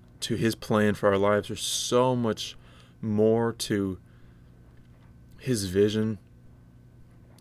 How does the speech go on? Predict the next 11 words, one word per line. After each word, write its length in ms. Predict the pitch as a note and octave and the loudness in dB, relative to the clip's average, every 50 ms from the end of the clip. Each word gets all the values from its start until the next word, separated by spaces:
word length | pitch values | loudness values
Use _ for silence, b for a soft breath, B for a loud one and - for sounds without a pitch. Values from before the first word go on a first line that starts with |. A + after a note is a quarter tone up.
| - - | -12 -10
I 80 | - | -8
think 220 | - - C#3+ C3 - | -4 -2 -2 -2 -2
twenty 280 | - - C3+ B2 A#2+ | -4 -2 0 0 0
twenty 380 | A#2+ - - - A#2+ A#2+ A#2+ B2 | -2 -2 -4 -4 -2 -2 0 0
is 160 | A#2 G#2+ G2 | -2 -2 -2
gonna 220 | - A2+ G#2+ G#2+ G#2 | -2 -2 -2 0 0
be 140 | G#2 A2 | 0 0
a 100 | G#2+ G#2 | 0 0
really 340 | G2+ G2 A2 A#2 A2+ A2 A2+ | 0 0 0 0 2 0 0
great 300 | G#2+ G#2 G#2 G#2+ A2 - | 2 4 4 4 4 4
year. 320 | G#2 G2+ G2+ F#2+ F2+ F2+ | 2 0 0 -2 -2 -4